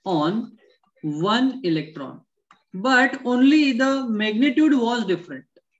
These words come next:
Value was the same, but magnitude was different. Like proton having positively charge and electron having negatively charged, but their charge is similar, like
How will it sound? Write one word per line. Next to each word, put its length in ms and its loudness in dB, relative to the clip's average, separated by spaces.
Value 380 0
was 240 0
the 120 0
same, 440 -2
but 200 -8
magnitude 600 -2
was 320 -2
different. 440 -6
Like 440 -4
proton 380 -6
having 580 -2
positively 760 -2
charge 380 -4
and 340 -8
electron 480 -6
having 520 -2
negatively 640 -2
charged, 460 -18
but 420 -6
their 300 -6
charge 540 -2
is 340 -4
similar, 540 -10
like 400 -6